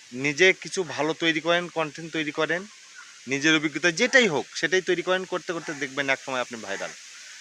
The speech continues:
আপনার একসময় আপনাকে মানুষ চিনবে, ঠিক আছে? তো দর্শক, প্রিয় দর্শক, আজকের মতো এ পর্যন্ত, ভালো থাকবেন। আর আমার কথায় যদি কেউ, আহ, মনক্ষুণ্ণ হন, অবশ্যই ক্ষমার দৃষ্টিতে দেখবেন।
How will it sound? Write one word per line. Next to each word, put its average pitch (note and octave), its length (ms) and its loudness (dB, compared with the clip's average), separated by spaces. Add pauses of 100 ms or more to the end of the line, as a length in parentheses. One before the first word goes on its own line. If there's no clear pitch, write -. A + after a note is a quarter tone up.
(100)
আপনার C#3 360 -2 (360)
একসময় D#3 280 0
আপনাকে D3 260 -2
মানুষ C#3+ 240 -4
চিনবে, A#2+ 360 -6 (880)
ঠিক C3+ 100 -10
আছে? D3+ 320 0 (580)
তো B2+ 300 -4 (160)
দর্শক, C3+ 320 0
প্রিয় D#3+ 160 -2
দর্শক, E3 300 -4
আজকের D3+ 260 -6
মতো C#3+ 140 -6
এ C#3+ 40 -4
পর্যন্ত, D3 280 -6
ভালো C3 240 -6
থাকবেন। C#3 380 -6 (840)
আর A2+ 140 4
আমার C3 240 4 (100)
কথায় D3 280 0
যদি D3 180 -10
কেউ, D3 280 -4 (560)
আহ, G#2 920 -2
মনক্ষুণ্ণ C#3 460 -6
হন, D#3 300 -4
অবশ্যই C#3 560 -4 (600)
ক্ষমার C3 260 0
দৃষ্টিতে A#2+ 380 -8
দেখবেন। F#2+ 340 -8